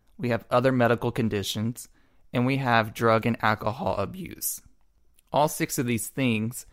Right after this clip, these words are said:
affect depression. How do you diagnose depression? To be diagnosed with depressive disorder, a person must have experienced a depressive episode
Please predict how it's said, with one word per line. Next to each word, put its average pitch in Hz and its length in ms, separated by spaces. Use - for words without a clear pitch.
affect - 800
depression. - 800
How 143 140
do 135 80
you 139 100
diagnose 117 680
depression? 175 640
To 139 80
be 180 140
diagnosed 165 640
with - 120
depressive 117 520
disorder, 101 580
a 101 120
person 120 420
must 107 280
have 107 260
experienced - 960
a 120 100
depressive 113 800
episode 107 560